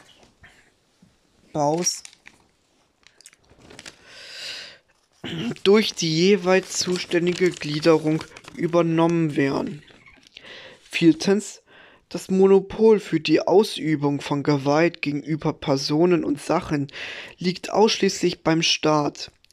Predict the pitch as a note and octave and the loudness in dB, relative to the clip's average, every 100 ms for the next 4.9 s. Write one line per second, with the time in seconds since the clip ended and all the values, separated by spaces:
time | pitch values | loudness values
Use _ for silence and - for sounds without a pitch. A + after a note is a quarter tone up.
0 | - - F3 G3+ G#3+ - F#3+ F#3+ G3 - | -6 -2 2 2 0 -2 -4 0 0 0
1 | - F3+ F3 E3+ - G3 F#3+ - - - | 0 0 0 -2 -2 -2 -2 -10 -16 -16
2 | - - - F3 E3 E3 - G3+ G3 D#3 | -16 -14 -4 -2 -2 -4 -2 0 2 2
3 | D#3 - F3 F3 F3 - E3 - E3+ E3 | 0 0 -2 -2 -4 -4 -4 0 2 4
4 | D#3+ E3 E3+ D3+ D#3 E3+ F3 - | 2 2 0 2 4 6 4 0